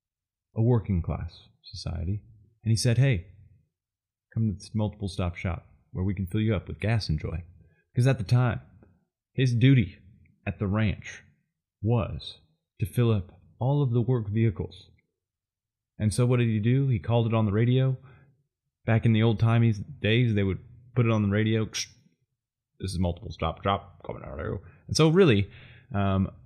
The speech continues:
a shop was born, because first it started with gas, and then it, it, and it just blew up from there. And here are some statistics of, uh, our early shop.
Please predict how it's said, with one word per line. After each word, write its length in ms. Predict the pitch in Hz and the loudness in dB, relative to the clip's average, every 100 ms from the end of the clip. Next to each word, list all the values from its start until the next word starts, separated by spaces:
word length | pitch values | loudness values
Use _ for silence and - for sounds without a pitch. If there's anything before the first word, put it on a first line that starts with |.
| - - - | -20 -20 -6
a 160 | 95 98 | -2 -2
shop 320 | 98 127 117 | 0 0 0
was 140 | 101 | -2
born, 320 | - 113 95 82 | -2 -2 -2 -2
because 200 | 80 101 | -4 -4
first 300 | 127 120 - | -2 -4 -6
it 80 | |
started 400 | - 117 104 101 - - - _ _ _ - | -4 -2 0 -2 -4 -12 -20 _ _ _ -6
with 280 | 104 98 90 - - _ _ _ _ _ _ - | -2 -2 -4 -12 -20 _ _ _ _ _ _ -2
gas, 500 | 120 107 107 - - - | 2 2 0 -6 -12 -2
and 220 | 101 101 | 0 2
then 180 | 107 104 | 2 0
it, 200 | 85 - | -2 -4
it, 260 | 101 101 | -4 -2
and 360 | - 90 87 87 - - - | -2 -2 0 -4 -10 -18 -10
it 80 | |
just 260 | 85 104 - - _ - | -4 -4 -6 -20 _ -14
blew 300 | 87 113 120 | -4 0 0
up 120 | 110 | 0
from 120 | 110 | 0
there. 200 | 107 123 | 2 2
And 160 | 101 95 - - - | 0 -2 -6 -18 -2
here 80 | 127 | 0
are 60 | |
some 180 | 127 113 | 2 0
statistics 640 | 90 107 - 131 - 104 | 0 -4 -2 0 0 0
of, 220 | 101 87 78 | 0 0 -2
uh, 340 | 90 87 - | -4 -4 -6
our 120 | 92 | -8
early 320 | - 123 127 107 | -2 2 4 2
shop. 420 | - 98 113 | 0 -2 -2